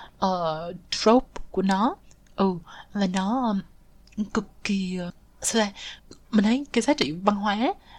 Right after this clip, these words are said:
giá trị lịch sử, giá trị văn học của nó, nó rất là cao, nhưng mà nó không có được dịch nhiều á. Ờ, ví dụ như Việt Nam, mình nghĩ là nếu mình không nhầm nha, là chưa có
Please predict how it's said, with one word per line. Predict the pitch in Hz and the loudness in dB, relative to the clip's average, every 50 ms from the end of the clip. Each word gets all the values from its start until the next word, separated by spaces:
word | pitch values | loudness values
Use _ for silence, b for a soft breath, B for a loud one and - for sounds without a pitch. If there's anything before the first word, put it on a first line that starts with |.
| B B - - | B B -6 0
giá | 190 240 262 | 2 4 4
trị | - - - | 2 2 -2
lịch | 190 190 | -2 0
sử, | - - - 175 143 147 196 247 - B B B B B - | 2 2 2 2 2 0 0 -4 -6 B B B B B -2
giá | 240 233 | -2 0
trị | 202 160 | 0 0
văn | 175 202 208 202 | 0 2 2 4
học | 208 202 202 - | 4 2 2 2
của | 196 | 2
nó, | 196 196 214 269 | 2 2 2 2
nó | 285 226 226 | 2 2 4
rất | 247 302 311 | 4 4 4
là | 226 | 2
cao, | 202 - 208 202 220 233 220 180 175 B B B B B B B | 0 0 -2 0 0 2 0 0 -2 B B B B B B B
nhưng | 214 214 226 | -2 0 2
mà | 220 208 185 180 | 2 2 2 2
nó | 226 320 | 0 0
không | - - 262 247 254 | 0 0 0 0 2
có | 294 | 2
được | 277 240 202 170 - - - - - - - | 2 2 0 0 -2 -6 -20 -20 -18 -8 0
dịch | 208 202 208 202 - | 2 2 2 2 0
nhiều | 202 202 202 208 196 196 196 202 | -2 2 4 4 6 6 6 6
á. | 233 302 381 381 B B B B B B B B | 4 4 2 0 B B B B B B B B
Ờ, | - 220 208 196 202 202 208 | -2 -2 0 0 0 0 2
ví | 269 | 4
dụ | 302 247 | 4 4
như | 170 202 214 | 4 2 0
Việt | 196 214 202 - | 0 -2 -4 -2
Nam, | 220 226 220 214 202 - - - - - - - | 0 0 0 0 -2 -8 -12 -20 -20 -10 -2 2
mình | 220 226 202 196 190 185 185 - - - - | 4 4 4 4 2 -2 -6 -12 -16 -16 -8
nghĩ | 226 214 214 - 180 | -2 0 2 2 2
là | 254 262 233 214 185 185 - B B B B B B | 2 2 2 0 -2 -6 -10 B B B B B B
nếu | 233 233 277 349 | 2 4 4 4
mình | 359 311 247 196 | 6 4 4 2
không | - - - 254 | 2 -2 0 2
nhầm | 240 226 208 196 190 | 2 4 4 4 2
nha, | 202 262 254 190 170 - - - - - - - | 2 2 0 0 -2 -6 -12 -20 -20 -18 -8 -2
là | 214 202 196 196 190 180 175 170 - - - - - - - 208 - - - | 0 0 0 0 -2 -4 -6 -10 -14 -20 -20 -20 -20 -18 -16 -16 -16 -8 2
chưa | - 247 247 240 247 | 6 8 8 8 6
có | 240 - - 214 208 233 302 415 | 4 4 4 4 4 4 2 2